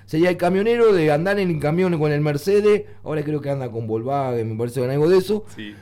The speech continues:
Speaker 1: Sería impresionante lo que va incursionando dentro de la categoría. Sería, vamos a decir la verdad, sin aprender, sin saber,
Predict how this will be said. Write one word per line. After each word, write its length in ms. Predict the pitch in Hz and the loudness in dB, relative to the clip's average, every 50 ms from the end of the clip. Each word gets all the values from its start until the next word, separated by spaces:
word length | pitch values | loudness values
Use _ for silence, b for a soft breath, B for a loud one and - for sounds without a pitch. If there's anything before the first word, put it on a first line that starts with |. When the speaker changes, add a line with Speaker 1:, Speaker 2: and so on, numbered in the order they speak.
| - - | -18 -6
Speaker 1:
Sería 640 | - 156 170 180 190 185 185 180 151 131 - - - - - - | -2 0 2 4 6 6 6 4 4 2 -2 -10 -14 -14 -10 -4
impresionante 1000 | - 170 180 170 147 185 180 160 - 175 185 202 214 220 214 196 220 208 208 202 - | -2 0 0 2 2 2 2 2 2 2 2 2 2 0 0 2 2 2 0 2 0
lo 120 | 151 147 | 0 0
que 100 | 135 151 | 2 2
va 120 | 160 175 185 | 2 2 2
incursionando 680 | 175 151 151 151 139 107 151 156 165 170 165 156 156 | 0 0 0 -2 0 0 0 0 0 0 0 2 2
dentro 200 | 156 151 147 139 143 | 0 0 0 0 0
de 40 | 135 | 0
la 40 | 127 123 | 0 0
categoría. 460 | 120 104 113 110 101 95 92 80 73 73 82 | 0 0 0 0 0 -2 -4 -6 -8 -10 -8
Sería, 200 | - 107 117 151 | -6 -4 0 0
vamos 160 | 175 214 208 | 2 2 2
a 40 | 185 | 2
decir 160 | 156 143 156 | 2 2 0
la 60 | 151 139 | 0 0
verdad, 340 | 131 113 107 101 87 80 78 | 0 0 -2 -4 -4 -8 -10
sin 260 | - - 214 226 226 | -8 -6 -2 0 0
aprender, 580 | 196 156 - 139 143 143 151 175 175 156 131 117 | 0 0 0 -2 -2 0 0 2 2 2 0 -2
sin 260 | - 170 185 185 180 | -4 -6 -4 -4 -4
saber, 500 | - 165 143 147 170 190 208 190 156 | -2 0 0 2 2 2 2 0 -2